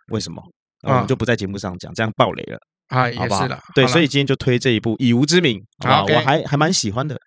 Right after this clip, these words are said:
Speaker 1: 还蛮喜欢的。
Speaker 2: 你这个人反正只要就是女主角可爱，你就 OK 了。
Speaker 1: 不是这样讲的啊。
Speaker 2: 嗯。
Speaker 1: 不是。
Speaker 2: 可是我觉得《以无之名》比较痛苦的是不，我觉得要分好几天看会比较好，一次看完我觉得有点沉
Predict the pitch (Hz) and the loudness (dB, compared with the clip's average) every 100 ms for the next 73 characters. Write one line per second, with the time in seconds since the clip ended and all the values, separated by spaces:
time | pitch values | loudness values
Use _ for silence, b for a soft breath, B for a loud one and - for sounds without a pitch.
0 | _ - 85 95 - 87 87 - - 147 | _ -14 -10 -10 -10 -16 -20 -18 -6 0
1 | 139 143 - 262 165 151 147 185 135 151 | 0 -2 0 2 4 2 0 0 0 0
2 | 160 160 127 135 139 123 120 131 120 127 | 0 -2 -4 -2 -2 -2 -4 -8 -10 -10
3 | 123 - 123 135 139 _ _ _ _ _ | -10 -10 -14 -16 -20 _ _ _ _ _
4 | - 117 135 123 101 85 65 - - _ | -2 0 4 2 0 -8 -10 -16 -20 _
5 | 135 - - _ _ - 104 101 - 160 | -10 -10 -14 _ _ -8 -4 -6 -2 2
6 | 302 180 175 151 135 139 143 180 143 135 | 4 4 2 0 0 0 0 -2 -2 -4
7 | 131 143 165 147 - 190 131 120 120 147 | -6 0 0 2 2 0 0 -6 -6 -6
8 | - 127 127 139 143 139 202 226 - 190 | -8 -10 -10 -4 0 2 2 2 0 0
9 | 196 196 _ - 143 143 135 139 143 135 | -2 -10 _ -2 -2 0 -2 -2 -2 -4
10 | 135 123 127 147 - _ - 170 202 190 | -4 -6 -12 -14 -20 _ -8 -6 -2 0
11 | 135 127 120 131 131 127 127 131 | -2 -4 -4 -2 0 -2 -6 -12